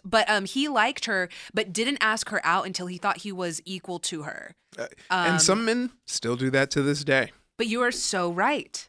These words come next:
Speaker 1: Yeah. Uh, she was, she was a businesswoman, and, and then, you know, that kind of fell, or he got most of the credit after that. So,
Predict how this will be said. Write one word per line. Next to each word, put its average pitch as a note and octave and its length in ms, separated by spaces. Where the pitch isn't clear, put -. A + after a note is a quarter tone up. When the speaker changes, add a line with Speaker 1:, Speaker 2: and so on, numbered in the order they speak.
Speaker 1:
Yeah. F#3 280
Uh, F3 140
she A3 220
was, A#3+ 320
she - 160
was C4 160
a - 20
businesswoman, G#3 840
and, F#3 560
and F3+ 220
then, F3+ 360
you F3+ 100
know, C#3 220
that E3 140
kind F#3 160
of E3 60
fell, E3+ 480
or E3+ 80
he F3 160
got F3 180
most E3 200
of - 60
the D#3+ 60
credit D#3 300
after D#3+ 240
that. C#3+ 180
So, A#3 240